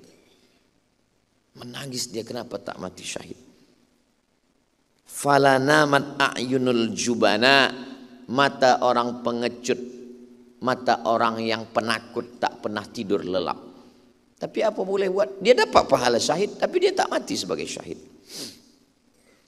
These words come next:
Muka surat tujuh lapan, Muaz bin Jabal. Apa kata Muaz bin Jabal? "Aku, saya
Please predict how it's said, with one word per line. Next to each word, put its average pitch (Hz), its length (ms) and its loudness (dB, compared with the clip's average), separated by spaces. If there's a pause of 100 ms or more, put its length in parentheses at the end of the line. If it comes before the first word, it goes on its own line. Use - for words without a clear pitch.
(260)
Muka 117 160 4
surat 123 320 4
tujuh 117 200 2
lapan, 90 520 -2
Muaz 107 320 0
bin 95 240 -4
Jabal. 85 400 0 (720)
Apa - 240 -4
kata 98 240 -2
Muaz 92 320 -4
bin 85 240 -8
Jabal? 80 400 -4 (1700)
"Aku, - 800 2
saya 254 480 6